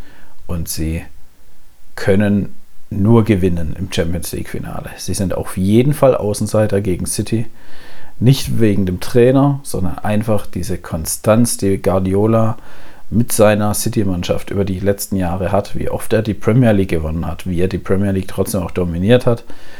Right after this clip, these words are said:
Selbst in der Meistersaison von Liverpool, äh, war City trotzdem mit Abstand die zweitbeste Mannschaft. Ähm, das ist schon außergewöhnlich. Und, ähm,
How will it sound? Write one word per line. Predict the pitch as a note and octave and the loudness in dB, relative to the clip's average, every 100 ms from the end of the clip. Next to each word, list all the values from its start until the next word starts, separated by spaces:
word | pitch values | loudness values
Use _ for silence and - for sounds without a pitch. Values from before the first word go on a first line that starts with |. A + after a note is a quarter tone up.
| - | -2
Selbst | - D#2 - | 0 0 2
in | G2+ | 2
der | F#2+ | 2
Meistersaison | G2+ F#2+ G2 F#2 G2 F#2+ F#2+ F#2+ | 2 2 0 0 -2 -2 0 0
von | F2+ | 0
Liverpool, | F2 A#2 A2 - G#2 G#2 | 0 2 2 4 2 2
äh, | - G2 G2 G2 - | -2 -6 -6 -6 -4
war | F#2+ | -4
City | - A#2+ - F#2+ | 0 0 0 -2
trotzdem | - - - G#2+ G2+ E2+ | -2 -2 2 2 2 0
mit | D#2 - | -4 -4
Abstand | - - - G#2 - | -8 -6 2 2 2
die | - | -2
zweitbeste | - F2 F2 - - | -4 -4 -4 -2 -2
Mannschaft. | E2 G2+ C3 B2+ - - - - - - - - - | 0 0 2 2 2 0 2 0 -2 -6 -4 -4 0
Ähm, | - G#2 G2 G2 G2 A#2 - - - - - | 0 0 -2 -4 -6 -6 -8 -10 -14 -14 -14
das | - - - | -10 -10 -6
ist | - | -6
schon | E2 | -2
außergewöhnlich. | F2+ G2 F#2+ D#2+ D#2 D#2+ D2+ - - - | 0 0 0 -2 -4 -4 -6 -6 -8 -10
Und, | F#2 - - | -8 -8 -8
ähm, | - - | -8 -8